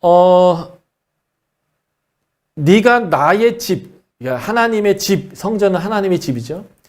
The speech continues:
"나의 집을 짓는다"고 하는 그 말, 다윗의 열심이 너무 좋은 거죠.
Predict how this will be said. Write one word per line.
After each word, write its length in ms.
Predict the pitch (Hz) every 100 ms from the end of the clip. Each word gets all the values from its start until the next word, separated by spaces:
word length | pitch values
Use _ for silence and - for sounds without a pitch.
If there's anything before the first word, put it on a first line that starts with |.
| _ _ _ _
"나의 480 | 135 160 214 233
집을 480 | 233 - 170 196 269
짓는다"고 680 | - 185 190 202 196 190 185
하는 300 | 180 185 180
그 320 | - 202 220
말, 400 | 175 131 123 127 120 - _
다윗의 460 | - 143 185 202
열심이 460 | 175 147 147 185 185
너무 1120 | 170 208 247 262 262 269 262 269 269 277 277
좋은 400 | - 156 156 170
거죠. 500 | 156 139 220 151 92